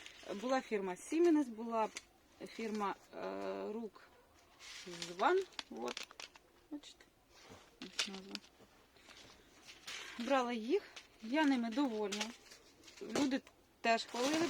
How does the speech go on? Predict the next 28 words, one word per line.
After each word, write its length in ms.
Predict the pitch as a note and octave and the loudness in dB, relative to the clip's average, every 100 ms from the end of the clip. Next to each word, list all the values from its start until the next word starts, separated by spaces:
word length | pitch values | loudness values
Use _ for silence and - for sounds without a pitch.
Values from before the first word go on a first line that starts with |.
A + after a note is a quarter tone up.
| - | 0
тому, 300 | B3+ B3 A#3+ | -2 0 0
тому 280 | A3+ B3+ B3+ | 0 0 -2
що 140 | - - | -4 -6
це 140 | A#3 | -2
не 120 | A#3 | -2
один 200 | A3+ A#3 | -2 -2
рік, 180 | C4 C4+ | -2 0
я 80 | A#3+ | -2
вже 140 | G#3+ | -2
ними 220 | A3+ A3+ | -4 -4
користуюсь. 640 | G3+ G#3 - - - - - - - - - - | -2 -4 -4 -8 -8 -10 -14 -12 -12 -10 -14 -8
А 80 | - | -4
ще 180 | - A3+ | -2 0
хочу 240 | D4+ A#3+ | -2 -2
вам 180 | A#3 B3 | -2 -2
похвалити. 480 | G#3+ - G3+ F#3 - | -4 0 2 2 2
В 180 | - | -2
цьому 340 | A3+ A3+ F#3+ E3 | -2 0 0 -2
році 500 | D#3+ F3 - B3+ C#4 - - - - - - - | 2 2 2 2 2 0 -8 -8 -8 -8 -6 0
я 120 | F#3+ C4 | 2 2
купила 360 | - A#3 A#3 | 2 0 0
собі 320 | G#3+ G3 G#3 | -2 -4 -4
с-, 480 | B3 - - - - | -4 -4 -6 -8 -4
насіннячка 680 | G#3 G3+ C4+ D#4+ B3+ - D3 C3+ - - | -2 0 6 6 6 2 -6 -8 -6 -4
із, 480 | A3 B3 A#3 - - - F3+ | -2 -2 -4 -8 -12 -8 -4
е, 520 | G3 F#3+ F#3+ F#3 F3+ E3+ - - - - - - | -2 0 0 0 0 -2 -6 -6 -8 -10 -10 -4
виробник 420 | G3 G#3 G#3+ C#4 | 2 4 6 2
Польща. 400 | - B3+ G#3 - | 4 2 2 0